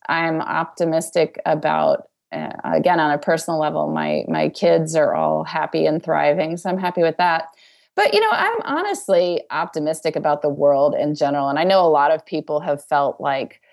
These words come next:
many things have gone awry in the last, uh, year or so,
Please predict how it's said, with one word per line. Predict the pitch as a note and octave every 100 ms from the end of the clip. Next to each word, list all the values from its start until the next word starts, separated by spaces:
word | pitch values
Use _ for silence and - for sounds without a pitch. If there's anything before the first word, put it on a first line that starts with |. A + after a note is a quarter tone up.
| _ _ -
many | E3+ F#3+ G3+ F#3
things | G3 F3+ F3 E3+
have | G3+ E3 F3
gone | F3 E3+ E3+ E3+
awry | F#3 F#3+ E3+ E3 D#3+ E3 F#3+ G3+ G3
in | G3
the | F3+
last, | E3+ D#3+ E3+ - - -
uh, | A3 E3 D3+ D3+
year | D3+ E3+ E3+
or | D#3+ C#3
so, | D3+ - D3